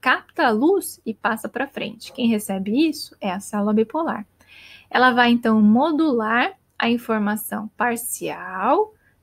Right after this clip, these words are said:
temporal e cromática que vem do fotorreceptor e mandar pra célula ganglionar. Mesma coisa, então, essas células são derivadas daquele nosso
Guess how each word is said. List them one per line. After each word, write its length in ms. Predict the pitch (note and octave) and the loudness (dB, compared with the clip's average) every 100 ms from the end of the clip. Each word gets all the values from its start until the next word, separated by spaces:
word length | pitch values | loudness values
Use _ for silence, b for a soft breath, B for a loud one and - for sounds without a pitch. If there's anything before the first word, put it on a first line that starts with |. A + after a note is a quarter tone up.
| _ | _
temporal 840 | B3 C4 C4 A3+ A3+ A3+ C4 G#4 - _ _ _ | -2 0 0 2 4 6 6 2 -4 _ _ _
e 260 | B3 F4 - - | 2 2 2 -4
cromática 840 | D4+ D#4+ C#4 B3 D#4 - A#3 - | -2 0 4 2 2 -4 -10 -10
que 160 | G3+ G#3+ | -6 -6
vem 360 | G#3+ G3 B3+ - | -4 -4 -6 -8
do 120 | C#4+ C#4 | -12 -8
fotorreceptor 760 | - C4+ C#4 C4+ D4+ - A#3+ A#3 b b b - | -8 -8 -8 -10 -10 -6 -6 -8 b b b -2
e 100 | D4 | 0
mandar 300 | D4+ C4 A#3+ | 2 2 2
pra 160 | A#3+ | -2
célula 480 | A#3+ - G#3+ G#3 G#3+ | -4 -4 -2 0 2
ganglionar. 520 | G3+ G3+ A3+ B3+ G3+ - _ _ _ _ _ _ _ _ - - _ _ _ _ _ _ _ _ _ _ _ _ _ _ _ _ _ _ _ | 4 4 2 0 -6 -10 _ _ _ _ _ _ _ _ -20 -20 _ _ _ _ _ _ _ _ _ _ _ _ _ _ _ _ _ _ _
Mesma 260 | E4 F4 F4+ | 0 2 2
coisa, 280 | F4+ F4 E4 | 4 4 4
então, 240 | D#4 D#4+ | 2 2
essas 240 | D4+ D4 C#4 | 2 0 -2
células 580 | - A3 G#3 A3+ - - _ _ | 2 2 2 0 -2 -8 _ _
são 180 | - A3 | -4 2
derivadas 480 | G#3+ G#3+ G#3 F#3+ F#3+ | 4 4 4 0 -2
daquele 320 | F#3+ G3 A3+ | -4 -6 -8
nosso 340 | G3+ A3 - | -8 -10 -12